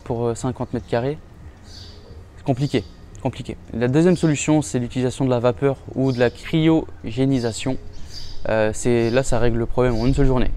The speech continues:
Ça coûte environ, allez, on va dire dans les mille euros, dans les mille euros pour, euh, pour un même logement, hein, donc cinquante mètres carrés. Et là encore, il faut, bah, tu vas devoir t'occuper de tout, tout, tous tes affaires, tous tes vêtements,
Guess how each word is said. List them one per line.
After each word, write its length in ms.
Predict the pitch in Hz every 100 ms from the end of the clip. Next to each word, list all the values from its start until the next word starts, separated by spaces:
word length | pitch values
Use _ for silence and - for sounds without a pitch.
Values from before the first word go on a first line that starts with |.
| - - -
Ça 140 | - 113
coûte 180 | 127
environ, 560 | 127 120 131 135 139 139 - - - - - - -
allez, 160 | 107 107
on 80 | 104
va 80 |
dire 200 | 107 120
dans 100 | 117
les 120 | 110 110
mille 360 | 123 139 147
euros, 340 | 131 127 147 - - - - - -
dans 80 | 117
les 100 | -
mille 140 | 131
euros 260 | 131 123 147 -
pour, 240 | - 120 117
euh, 240 | 113 113
pour 200 | 107 117
un 40 | 127
même 160 | 139
logement, 360 | 143 131 139 123
hein, 40 |
donc 160 | 110 -
cinquante 280 | - - 120
mètres 180 | 117 -
carrés. 260 | 107 120 - - - - 120
Et 100 | 123
là 80 |
encore, 320 | 131 127 135 135
il 40 |
faut, 300 | - 123 120
bah, 160 | 104 104 - -
tu 80 | 113
vas 100 | 120
devoir 240 | 117 117
t'occuper 340 | 123 - -
de 60 | 120
tout, 200 | - 139 - - -
tout, 160 | 151
tous 440 | 139 131 113 - 135
tes 200 | 127 113
affaires, 360 | 110 123 120 - - -
tous 100 | -
tes 140 | 123
vêtements, 520 | 113 117 - 123 117